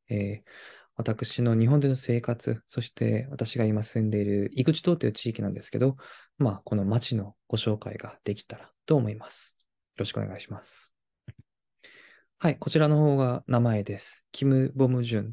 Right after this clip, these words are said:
読みます。えっと、韓国もですね、日本と同じく漢字文化圏なので、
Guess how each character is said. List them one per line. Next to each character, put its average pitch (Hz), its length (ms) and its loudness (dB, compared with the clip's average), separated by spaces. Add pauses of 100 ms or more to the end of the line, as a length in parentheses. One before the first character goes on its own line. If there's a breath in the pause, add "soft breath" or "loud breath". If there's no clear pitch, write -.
(180)
読 151 100 6
み 110 80 4
ま 107 160 0
す。 - 160 -12 (480 loud breath)
え 123 60 -6
っ - 20 -4
と、 - 80 -4
韓 185 220 6
国 - 160 -2
も 98 80 4
で 95 80 0
す - 100 0
ね、 190 200 4 (120)
日 120 80 2
本 117 240 4
と 113 180 0
同 110 140 2
じ 113 120 -4
く 104 500 -2
漢 120 180 4
字 117 80 2
文 123 180 0
化 131 140 -2
圏 175 160 0
な 123 100 0
の 95 120 -2
で、 113 220 -2